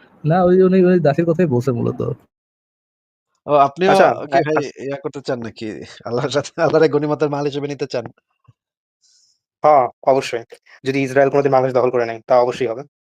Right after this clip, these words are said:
Speaker 2: ঠিক আছে, তাহলে আপনাকে বিদায় জানাই।
Speaker 3: আ, ভাই, আরেকটা লাস্ট প্রশ্ন, সেটা হচ্ছে, এখন মুমিনদেরকে কিছু বলতে গেলে ওরা বলে যে, "তুই পারলে কোরআনের সমান আর একটা আয়াত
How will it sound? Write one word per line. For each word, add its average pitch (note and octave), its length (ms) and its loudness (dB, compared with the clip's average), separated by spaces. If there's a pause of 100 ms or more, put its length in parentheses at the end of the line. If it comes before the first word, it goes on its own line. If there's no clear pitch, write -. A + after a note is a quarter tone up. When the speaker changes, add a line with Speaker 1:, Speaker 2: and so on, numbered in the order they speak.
(1000)
Speaker 2:
ঠিক G3+ 120 4
আছে, G3+ 160 4
তাহলে F#3 220 8
আপনাকে F#3 280 4
বিদায় F3 220 6
জানাই। G#3+ 300 0 (880)
Speaker 3:
আ, D#3 80 4
ভাই, F#3+ 140 6
আরেকটা D#3+ 220 4
লাস্ট C#3+ 160 2
প্রশ্ন, B2 240 -4
সেটা D3+ 180 0
হচ্ছে, D3+ 320 -2 (320)
এখন E3 220 2
মুমিনদেরকে E3+ 680 2
কিছু D#3+ 160 0
বলতে C#3 300 2
গেলে F3 140 4
ওরা C#3 140 4
বলে C3+ 260 0
যে, F#3 260 0 (200)
"তুই E3 140 -4
পারলে E3 340 2
কোরআনের D#3 400 0
সমান D#3 380 2
আর C3+ 120 0
একটা - 220 -2
আয়াত C#3+ 320 4